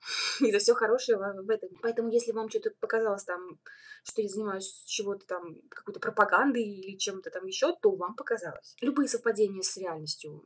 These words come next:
как вы помните из предыдущих моих подкастов, э, роликов, рассказов, <laughs> абсолютно случайны. Это я вас вот прям уверяю на сто процентов.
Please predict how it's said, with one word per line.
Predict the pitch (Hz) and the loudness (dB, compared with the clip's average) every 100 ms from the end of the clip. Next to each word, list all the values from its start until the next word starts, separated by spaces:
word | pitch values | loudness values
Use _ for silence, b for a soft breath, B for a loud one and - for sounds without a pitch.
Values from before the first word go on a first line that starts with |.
| _ | _
как | - - | -4 -2
вы | 202 | -2
помните | 185 180 170 - 160 160 _ | -2 -2 -4 -4 -6 -10 _
из | 185 | -4
предыдущих | 196 208 202 190 - | 2 4 2 -2 -8
моих | 185 170 - | -8 -10 -8
подкастов, | 170 - 160 - 156 _ | -8 -6 -6 -8 -12 _
э, | - 151 151 151 _ _ _ | -12 -8 -10 -12 _ _ _
роликов, | 180 180 170 170 | -6 -6 -8 -10
рассказов, | 170 - 170 160 160 - | -12 -6 -6 -6 -12 -16
<laughs> | - - - - - _ _ - 403 339 285 233 202 _ _ | -10 -10 -10 -12 -20 _ _ -12 -10 -10 -14 -16 -18 _ _
абсолютно | 196 220 - 226 220 220 269 285 247 | 4 6 4 2 2 4 2 -2 -6
случайны. | - 220 226 196 156 143 _ _ _ _ | -4 -4 -4 -6 -10 -18 _ _ _ _
Это | 202 196 | -14 -10
я | 190 | -10
вас | 180 180 - | -8 -8 -8
вот | 165 - - | -12 -16 -8
прям | 180 190 | -6 -4
уверяю | 185 220 220 | 0 2 2
на | 196 | -2
сто | 196 | -14
процентов. | 185 - 156 - | -16 -14 -14 -14